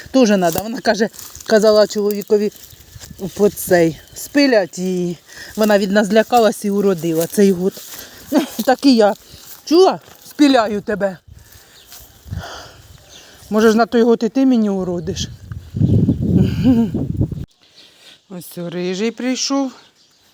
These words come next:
Сидить, чекають на вечерю. Всі чекають, а я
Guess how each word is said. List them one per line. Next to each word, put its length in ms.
Сидить, 520
чекають 500
на 160
вечерю. 580
Всі 240
чекають, 720
а 40
я 260